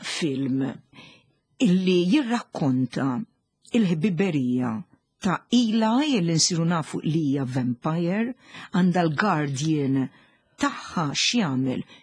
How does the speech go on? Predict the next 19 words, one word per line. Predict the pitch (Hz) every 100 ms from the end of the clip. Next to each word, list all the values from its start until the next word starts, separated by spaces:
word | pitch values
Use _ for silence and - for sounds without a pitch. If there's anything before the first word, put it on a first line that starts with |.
| -
joqtol | 170 302 - 220 - 311 381 302 202 _ _ _ _ _ _ _
biex | 180 190 - -
hi | 403 -
tkun | - 196 185
tista' | 349 - - 156
tixrob | 254 - - 226 214 - - _ _ _ -
id-demm, | 180 139 160 127 190 151 - - _
dan | 294 208
għall-guardian | 170 226 196 160 170 170
tagħha. | - - _ - - _ _ _ - - - -
U | 311
mbagħad | 320 330 403 -
dina | 190 415 247 190 180 220 - - _ _ _ -
Eli | 320 202 165 156 214 247 240
ikollha | - 330 185 151 180
ħbiberija | 190 285 196 202 139 135 127
għandha | 170 240 208 240
tnax-il | 240 247 - 208
sena. | - - 135 127